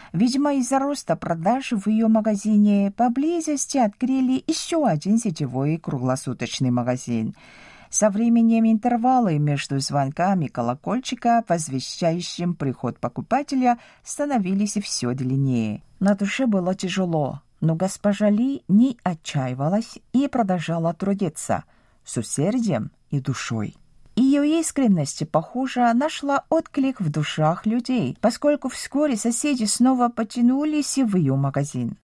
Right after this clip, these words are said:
Она прикупила также небольшой ресторан, который находился рядом с магазином, и увеличила торговую площадь в два раза. Правда, в той же мере выросли и расходы.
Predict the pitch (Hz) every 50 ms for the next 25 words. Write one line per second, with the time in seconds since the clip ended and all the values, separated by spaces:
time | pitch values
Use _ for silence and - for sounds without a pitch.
0 | _ - - 170 226 285 330 339 - 320 320 - 311 302 - 330 339 349 330 285
1 | 240 - 262 277 285 - 277 262 247 247 233 269 277 262 - 277 277 269 262 262
2 | 262 - - 285 277 285 302 311 302 - 285 294 - 330 339 339 320 302 302 -
3 | 320 302 311 330 320 320 311 - 320 302 285 240 226 226 226 247 240 240 - 247
4 | 240 240 240 254 262 262 - 240 190 156 135 123 117 - - - - - - -
5 | - _ - 156 147 147 139 127 131 127 123 123 185 254 302 320 - - 190 147
6 | 131 120 107 - - _ _ _ - 139 143 - - 147 139 127 - 127 123 -
7 | - - - 302 311 - - 262 - 240 208 - - - - 123 123 127 - 117
8 | 123 120 - - - - - - _ _ _ _ - 262 294 294 262 277 294 294
9 | 285 277 269 262 - - - - - 285 294 302 285 277 285 285 285 277 285 302
10 | 302 302 294 277 247 254 302 320 311 247 208 - - 160 160 175 190 196 196 196
11 | - - - - 151 139 - 117 - -